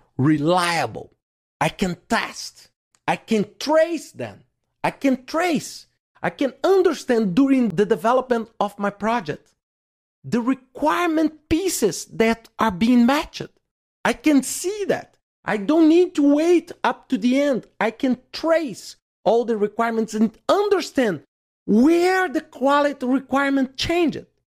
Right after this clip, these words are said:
They need to meet this requirement. Otherwise, they are pointless. And if we create this statement clearly,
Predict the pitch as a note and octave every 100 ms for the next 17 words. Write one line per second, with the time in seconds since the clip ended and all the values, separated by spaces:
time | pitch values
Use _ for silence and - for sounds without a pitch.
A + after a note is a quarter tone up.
0 | _ _ _ _ C#3+ C#4 C4+ C4+ D4+ E4+
1 | F4+ F4+ - C#4 B3+ C#4+ C#4+ - F3+ A#3+
2 | G#3+ A3+ - C4 A#3+ C#3 - _ - C4
3 | D4+ C#4+ B3+ B3 F#3 D#3 A#3 B3 - D4+
4 | D#4+ C#4+ D3+ - - _ _ - F#3 G3+
5 | - C#4+ D#4 D#4+ B3 B3 B3 - A3 A#3
6 | C#4 D4 C#4+ A3 C4 A#3 - - A3+ A3
7 | A3 A3 - - C#4+ C4+ G3 B2+ B2